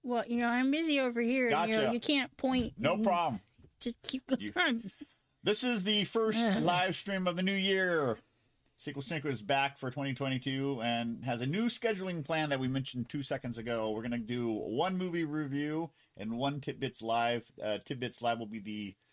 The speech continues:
Speaker 2: second Sunday. And then we're, for all you Patreons out there, you'll get one extra bonus piece of content.
Speaker 1: Speaking of Patreon, be on the lookout for a challenge video coming to you guys soon.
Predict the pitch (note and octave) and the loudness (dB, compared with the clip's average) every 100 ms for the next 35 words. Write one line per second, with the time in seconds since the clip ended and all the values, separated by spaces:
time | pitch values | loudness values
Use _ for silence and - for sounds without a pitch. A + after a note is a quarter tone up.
0 | _ _ - C3 B2 G2+ - A#2 G#2+ G#2+ | _ _ -4 -2 -2 -6 -4 -2 0 2
1 | A2+ A2+ _ _ - G#2+ A#2 A#2+ A2+ G#2+ | 0 -4 _ _ -8 -4 0 2 2 0
2 | - _ _ _ B2 B2+ B2+ B2 D#3+ C#3 | -4 _ _ _ 0 2 0 0 0 0
3 | C3 A#2+ A#2+ A2 A#2 A2+ A2+ A2+ A#2 A2 | -2 0 0 0 0 0 -2 -2 -2 -2
4 | A#2 G#2 A2 A2 - _ G#2+ - A2+ F2 | -2 0 -2 -4 -10 _ -10 -8 -10 -2
5 | G#2 G#2 G2+ - - _ _ _ _ _ | 0 0 -4 -8 -14 _ _ _ _ _
6 | _ _ _ - G#2+ - A2 G2+ F#2+ F#2+ | _ _ _ -12 -12 -10 -6 -6 -6 -6
7 | - - - - - - - D#4+ C4 G#3+ | -8 -16 -16 -14 -8 -2 0 0 0 0
8 | A3 G#3+ G#3 G3+ G3 A#3 C4+ - _ _ | -2 0 -2 -2 -2 0 -2 -6 _ _
9 | _ _ _ _ A#3 A#3+ A#3+ A3 B3 B3+ | _ _ _ _ 0 2 2 0 0 0
10 | A#3 - A#3+ E3 - B3+ C#4+ A#3+ F3 - | 0 0 0 0 0 2 2 2 0 -4
11 | - _ _ _ _ E3+ G3 F#3 E3+ D#3+ | -8 _ _ _ _ -2 0 2 0 -2
12 | A3 G#3+ G3 - F#3 F#3+ G3 E3+ D#3 - | -2 0 -2 -2 -4 -2 -2 -2 -4 -6
13 | G#3 G3 F#3 E3 | -4 -2 -2 -4